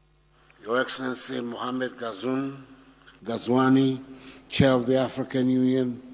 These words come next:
and President of the Islamic Republic of Mauritania, Excellencies, Heads of State and Government,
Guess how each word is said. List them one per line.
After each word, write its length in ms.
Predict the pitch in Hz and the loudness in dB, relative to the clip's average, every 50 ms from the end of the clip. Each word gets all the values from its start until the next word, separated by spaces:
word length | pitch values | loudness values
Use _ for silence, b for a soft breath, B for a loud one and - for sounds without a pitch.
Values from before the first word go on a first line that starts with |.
| - b b b b b b b b - | -20 b b b b b b b b -4
and 140 | 107 95 | -4 2
President 640 | - - 131 127 123 117 117 135 135 127 117 - - | 8 10 10 10 10 6 6 6 6 6 4 2 -2
of 260 | 110 120 123 120 107 101 | 0 2 2 2 2 4
the 80 | 120 | 4
Islamic 540 | 120 110 107 95 110 139 135 135 135 135 127 104 | 4 4 4 6 8 10 12 12 12 12 10 8
Republic 540 | 120 120 - - 127 123 120 127 123 - - | 6 4 6 6 4 6 6 4 4 4 4
of 140 | 120 110 107 | 2 4 6
Mauritania, 960 | 113 113 113 110 110 98 - - - 135 131 131 131 127 123 120 113 104 98 B B B B B B B B B B B | 6 6 8 6 4 4 4 6 8 10 10 12 12 10 10 8 6 2 -2 B B B B B B B B B B B
Excellencies, 880 | - 139 143 - - - 139 139 131 120 - - 131 135 127 123 117 101 | 10 10 10 12 10 10 12 12 12 12 12 12 12 12 12 12 12 10
Heads 320 | - - 131 131 120 104 | 8 10 10 10 10 8
of 120 | 127 113 - | 4 4 6
State 400 | - - - 135 139 135 - - | 4 6 8 8 8 8 8 6
and 180 | 117 113 107 | 2 2 6
Government, 680 | 98 127 131 131 127 135 139 139 139 139 135 131 - | 8 10 10 10 12 12 12 12 12 12 12 10 8